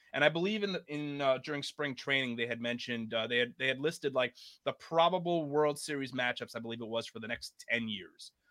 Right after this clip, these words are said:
Um, and I believe next year it was supposed to be the San Diego Padres against the Chicago White Sox, based on <clears throat>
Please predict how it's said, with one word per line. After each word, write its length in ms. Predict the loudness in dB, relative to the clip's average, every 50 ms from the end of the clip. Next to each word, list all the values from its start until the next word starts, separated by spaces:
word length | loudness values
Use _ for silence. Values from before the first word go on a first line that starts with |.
| _ _ _ _ 2
Um, 360 | 6 6 8 8 6 4 2 2
and 160 | 2 4 4
I 60 | 4 4
believe 380 | 2 2 0 2 2 0 0 0
next 300 | 0 0 0 -2 -4 -2
year 120 | -2 -2
it 60 | -2
was 100 | -6 -8
supposed 260 | -6 -6 -6 -6 -6
to 60 | -6 -6
be 80 | -6
the 80 | -6 -6
San 180 | -4 -4 -2
Diego 260 | 0 0 0 0 -2 -2
Padres 520 | 0 0 0 0 0 -2 -4 -6 -6 -8
against 240 | -10 -10 -12 -12 -12
the 60 | -12
Chicago 420 | -12 -10 -6 -4 -4 -4 -4 -4
White 220 | -6 -6 -6 -8 -10
Sox, 300 | -12 -12 -12 -12 _ -12
based 300 | -6 -6 -6 -6 -2 -2
on 180 | 0 0 0 -2 _ _ _ -20 _ _ _ 0 2
<clears throat> 340 | 4 4 4 4 2 0